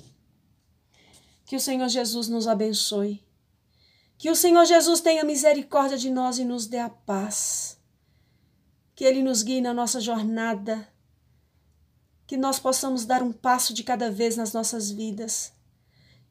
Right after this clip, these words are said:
Que nós possamos confiar, con-, conquistar a cada dia a capacidade de exercitar coisas boas,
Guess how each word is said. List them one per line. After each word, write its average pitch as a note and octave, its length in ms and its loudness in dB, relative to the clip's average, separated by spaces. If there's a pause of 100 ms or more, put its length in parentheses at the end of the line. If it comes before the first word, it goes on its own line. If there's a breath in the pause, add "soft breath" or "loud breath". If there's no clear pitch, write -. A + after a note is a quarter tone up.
(120)
Que B3+ 100 -6
nós B3+ 160 0
possamos C4 460 -2
confiar, B3+ 680 -2
con-, C4 340 -4
conquistar C#4+ 680 0
a B3+ 80 0
cada B3+ 320 -2
dia G#3+ 580 -4 (1500 soft breath)
a A#3+ 240 2
capacidade B3+ 1120 2
de A3+ 140 -2
exercitar A#3+ 1040 -2
coisas A3+ 400 0
boas, A3+ 800 0